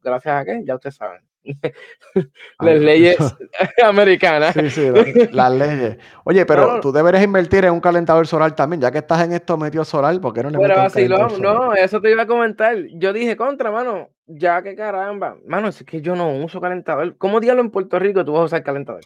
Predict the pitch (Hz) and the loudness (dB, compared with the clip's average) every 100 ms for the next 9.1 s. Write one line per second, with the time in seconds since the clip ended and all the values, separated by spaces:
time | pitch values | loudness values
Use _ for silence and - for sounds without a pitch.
0 | _ _ _ _ _ _ _ _ _ 202 | _ _ _ _ _ _ _ _ _ 0
1 | 202 - 190 - 190 _ 110 110 110 - | 0 0 -4 -2 -8 _ -18 -16 -16 -12
2 | - 233 254 240 196 165 190 202 202 - | 2 6 6 6 4 4 2 0 -4 -6
3 | - - 202 208 220 247 214 185 202 170 | -6 2 2 4 2 2 0 0 0 0
4 | - 170 175 175 208 226 226 170 156 147 | -4 -6 -6 -4 -4 0 -2 0 -2 -2
5 | 135 151 170 190 180 147 147 160 175 165 | -2 -4 -4 -4 -4 -4 -4 -2 -4 -4
6 | 165 170 165 160 175 175 143 120 117 127 | -4 -4 -4 -8 -10 -12 -14 -14 -10 -10
7 | 143 139 113 123 117 - 117 135 143 147 | -10 -12 -14 -12 -12 -10 -10 -6 -4 -4
8 | 147 143 151 143 123 - 120 107 101 - | -6 -10 -10 -8 -10 -10 -12 -12 -16 -16
9 | 139 | -20